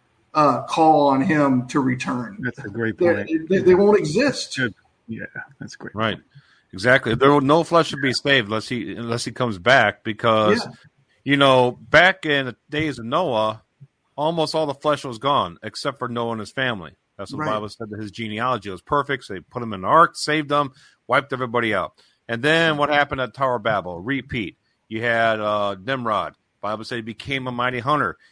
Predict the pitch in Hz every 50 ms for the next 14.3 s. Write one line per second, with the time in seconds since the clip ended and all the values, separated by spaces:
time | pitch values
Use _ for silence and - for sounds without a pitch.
0 | _ _ 120 120 117 110 - - 165 170 160 160 160 160 143 - 117 - 143 175
1 | - - 143 139 131 127 123 120 - - 120 117 127 135 131 104 78 - _ _
2 | _ _ _ _ _ _ - 98 95 123 113 107 110 110 151 151 - _ _ _
3 | _ - 123 117 113 110 110 - - 202 208 202 190 151 151 165 165 156 - 143
4 | 131 120 117 113 - 147 139 117 95 87 85 90 104 104 95 117 143 143 127 110
5 | 104 120 123 120 117 110 - - 107 110 127 135 131 110 120 113 101 95 92 -
6 | 131 120 113 - 104 95 101 113 110 - - 107 117 135 135 123 110 101 95 -
7 | _ _ _ _ _ _ _ - 147 147 123 127 120 - 120 110 104 104 98 -
8 | _ _ - - - _ _ _ _ _ 110 110 113 113 110 107 107 110 110 -
9 | 139 127 123 120 120 - 113 113 117 120 117 113 110 113 113 110 110 107 104 98
10 | - - 107 110 123 123 117 110 95 82 92 123 127 120 - 110 92 - - -
11 | 135 127 127 127 113 - - 113 - _ _ - 127 120 117 113 110 - - 95
12 | 98 107 - 104 104 101 117 120 113 98 85 101 107 113 101 117 120 120 - 127
13 | 123 117 107 - - - 117 107 95 98 101 92 85 107 113 117 120 131 131 131
14 | 131 123 107 101 95